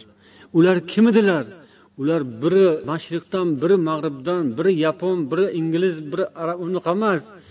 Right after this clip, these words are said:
Bitta millat, bitta qabila, bitta urug' edilar. Bitta ota edi boshida.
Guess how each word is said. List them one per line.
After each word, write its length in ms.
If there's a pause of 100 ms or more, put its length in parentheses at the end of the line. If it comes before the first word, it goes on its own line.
(540)
Bitta 320
millat, 600 (520)
bitta 340
qabila, 560 (460)
bitta 360
urug' 480
edilar. 340 (500)
Bitta 480
ota 300
edi 260
boshida. 400